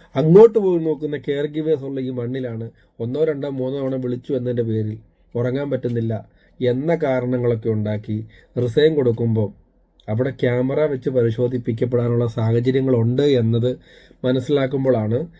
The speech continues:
മുംബൈ വെച്ച് റിസൈൻ ലെറ്റർ കൊടുത്ത് പ്ലാൻ ചെയ്ത്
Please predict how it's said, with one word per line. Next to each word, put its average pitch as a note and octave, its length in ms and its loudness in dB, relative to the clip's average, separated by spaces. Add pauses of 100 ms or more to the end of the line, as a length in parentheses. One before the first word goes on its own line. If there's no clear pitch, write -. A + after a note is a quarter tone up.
(280)
മുംബൈ E3 480 6
വെച്ച് E3+ 480 2 (240)
റിസൈൻ D3+ 340 2
ലെറ്റർ D#3 240 0
കൊടുത്ത് C#3 500 -2 (840)
പ്ലാൻ D3 320 4
ചെയ്ത് C#3 360 0